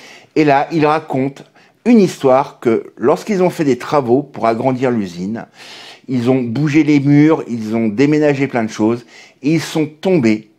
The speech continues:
sur le Saint Graal pour tous les amateurs de whisky. Un fût de vieux de plusieurs siècles qui contiendrait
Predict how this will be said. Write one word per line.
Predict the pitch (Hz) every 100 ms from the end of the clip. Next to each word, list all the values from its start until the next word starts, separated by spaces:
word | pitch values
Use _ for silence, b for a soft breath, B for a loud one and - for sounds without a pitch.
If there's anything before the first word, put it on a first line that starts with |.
| _ _ _ _
sur | - - 156 156
le | 98 120
Saint | 123 - - 135 131
Graal | 110 110 113 131 b b b b -
pour | 117 -
tous | 170 165
les | 127 110 127
amateurs | 135 117 110 117 113 117 b b _
de | 98 120
whisky. | 107 101 107 - - 76 73 _ _ _ _ _ b b b b b b -
Un | 165
fût | 147 - 123 113 - _ _ _ b b b b b
de | 92 117
vieux | 110 147 165
de | 120
plusieurs | - 220 233 160 156
siècles | - 123 117 - - - _ b b b b -
qui | -
contiendrait | - 269 - 196 165 123 113 123